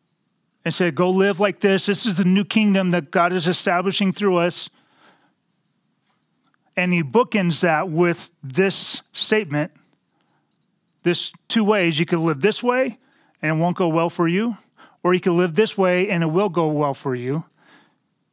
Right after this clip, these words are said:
You could choose your own path and you'll die. You could choose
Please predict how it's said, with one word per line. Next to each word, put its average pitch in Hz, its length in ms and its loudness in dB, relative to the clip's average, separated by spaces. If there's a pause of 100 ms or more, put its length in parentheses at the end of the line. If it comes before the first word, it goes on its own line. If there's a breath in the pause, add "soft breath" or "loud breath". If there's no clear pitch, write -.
(200)
You 175 160 -2
could 156 320 -2 (540)
choose 208 340 0
your 175 100 0
own 214 200 2
path 170 480 -2 (1500)
and 175 140 -2
you'll 156 140 -2
die. 156 360 0
You 156 160 -2
could 147 140 -4
choose 165 440 -2